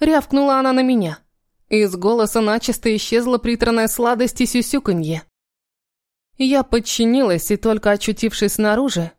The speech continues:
поняла, что уловила в кабинете тот самый аромат магии,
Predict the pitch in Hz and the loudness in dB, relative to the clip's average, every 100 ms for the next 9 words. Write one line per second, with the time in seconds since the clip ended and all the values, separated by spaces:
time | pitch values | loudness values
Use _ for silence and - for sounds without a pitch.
0 | _ - 247 233 240 247 180 - 185 - | _ -2 0 2 0 0 -2 -4 -4 0
1 | 202 202 208 202 190 208 196 214 247 190 | 0 0 0 0 0 -2 0 0 0 -2
2 | 185 185 - 233 220 214 196 202 196 196 | -4 -4 -2 0 0 0 0 0 0 0
3 | 233 254 196 160 156 | 0 0 -2 -4 -6